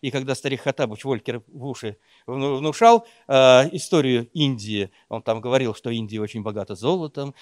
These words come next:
которое безустанно день и ночь добывают, а большие муравьи, некоторые из них величиной почти с собаку. Вот такого муравья, правда, не живого, притащили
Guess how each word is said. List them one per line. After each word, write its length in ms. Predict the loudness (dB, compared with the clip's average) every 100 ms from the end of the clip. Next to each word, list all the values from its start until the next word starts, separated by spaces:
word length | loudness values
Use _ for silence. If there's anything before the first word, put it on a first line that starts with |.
| _
которое 400 | -4 0 4 2
безустанно 760 | 2 -6 -6 6 8 8 4 0
день 260 | 2 0
и 40 | 2
ночь 320 | 2 2 0
добывают, 640 | -2 2 6 6 6 4
а 80 | 2
большие 600 | 2 0 0 -4 0 -2
муравьи, 540 | -2 -4 -2 -2 -4 -6 -16 -2
некоторые 480 | -2 -2 -4 -4
из 80 | -2
них 180 | -6 -6
величиной 320 | -10 -8 -8
почти 320 | -8 -12 -12
с 80 | -16
собаку. 440 | -6 -4 -4 -4 -10
Вот 120 | -6
такого 320 | -2 2 4
муравья, 340 | 6 6 6
правда, 220 | 8 6 6
не 80 |
живого, 320 | 2 8 6 6
притащили 520 | -4 -4 -2 -4